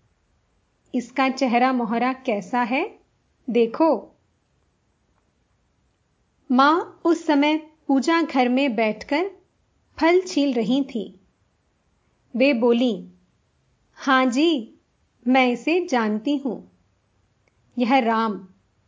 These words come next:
अर्थात रामकृष्ण बोस, बलराम बोस के पुत्र की बेटी है।" मैं तो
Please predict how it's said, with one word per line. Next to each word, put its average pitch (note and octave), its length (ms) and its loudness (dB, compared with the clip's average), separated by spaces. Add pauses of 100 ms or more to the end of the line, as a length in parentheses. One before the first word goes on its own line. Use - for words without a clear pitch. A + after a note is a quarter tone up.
(120)
अर्थात C4 640 -2 (300)
रामकृष्ण B3+ 720 0
बोस, G3+ 420 -4 (500)
बलराम C4 520 2
बोस A#3+ 360 0
के C4+ 180 -2
पुत्र - 520 -8 (1000)
की D#4+ 140 2
बेटी A#3+ 440 0
है।" B3 420 -4 (1600)
मैं D4 320 -2
तो F#4 260 4